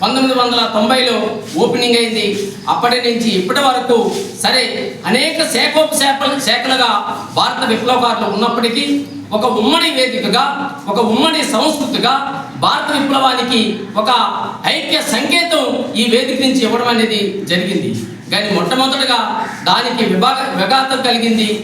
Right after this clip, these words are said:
అది పాలక వర్గాల పన్నాగం కూడా అనుకోవచ్చు. అయితే కామ్రేడ్స్ మిత్రులారా, ఈరోజు దేశంలో చాలా భయంకరమైనటువంటి పరిస్థితులు నెలకొని ఉన్నాయి. మోడీ అధికారంలోకి వచ్చిన తర్వాతను హిందూ ఫాసిజం పెద్ద ఎత్తున పెట్టలేకపోయి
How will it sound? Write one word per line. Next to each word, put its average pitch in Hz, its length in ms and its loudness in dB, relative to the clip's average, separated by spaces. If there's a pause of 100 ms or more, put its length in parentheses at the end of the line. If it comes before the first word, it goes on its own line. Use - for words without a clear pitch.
(240)
అది 170 120 -2 (100)
పాలక 226 220 2 (100)
వర్గాల 208 260 2 (100)
పన్నాగం 220 460 2
కూడా 208 160 2 (340)
అనుకోవచ్చు. 180 520 0 (460)
అయితే 214 200 0 (100)
కామ్రేడ్స్ 240 440 0
మిత్రులారా, 285 440 2 (1300)
ఈరోజు 311 320 2 (140)
దేశంలో 262 400 2 (560)
చాలా 269 140 2 (100)
భయంకరమైనటువంటి 311 920 0
పరిస్థితులు 254 420 0 (100)
నెలకొని 226 340 2
ఉన్నాయి. 220 240 2 (500)
మోడీ 277 200 2 (100)
అధికారంలోకి 269 640 0
వచ్చిన 269 200 2 (120)
తర్వాతను 277 460 2 (520)
హిందూ 311 240 4 (100)
ఫాసిజం 302 460 0 (440)
పెద్ద 254 180 -2 (160)
ఎత్తున 320 220 0 (300)
పెట్టలేకపోయి 294 760 0